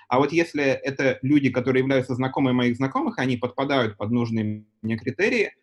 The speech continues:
а, то тогда можно, а, уже ими воспо-, ну, то есть воспользоваться, их позвать, э, на, и на них хорошо провести юзабилити-тестирование.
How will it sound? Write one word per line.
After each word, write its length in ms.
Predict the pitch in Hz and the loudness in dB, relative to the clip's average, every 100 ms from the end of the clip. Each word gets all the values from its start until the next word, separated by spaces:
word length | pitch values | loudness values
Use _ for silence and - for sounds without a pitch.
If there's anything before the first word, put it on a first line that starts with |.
| _ | _
а, 180 | 107 113 | -2 0
то 100 | 110 214 | 0 0
тогда 240 | 147 151 | 0 0
можно, 440 | 139 143 135 110 101 _ _ _ _ _ - | 0 -2 -2 -4 -8 _ _ _ _ _ -6
а, 280 | 117 110 117 | -4 -2 -2
уже 200 | 113 143 | 0 2
ими 140 | 123 | 2
воспо-, 340 | 110 107 135 - | 0 -2 -6 -4
ну, 140 | 147 | -2
то 80 | 135 | -2
есть 100 | 107 | -2
воспользоваться, 960 | 123 185 240 208 139 - 113 101 101 - | -4 -2 -4 -4 -8 -6 -6 -6 -6 -8
их 180 | 123 107 | -10 -6
позвать, 540 | 117 110 123 160 - 123 | -6 -4 -2 -2 -4 -8
э, 180 | 117 - | -10 -8
на, 300 | 107 107 117 | -6 -6 -6
и 120 | 120 | -4
на 80 | 117 | -2
них 180 | 135 - | -4 -6
хорошо 260 | 135 123 | -8 -6
провести 320 | 117 110 - | -6 -6 -4
юзабилити-тестирование. 920 | 113 101 104 - - 101 107 101 101 | -6 -4 -8 -10 -14 -8 -6 -6 -8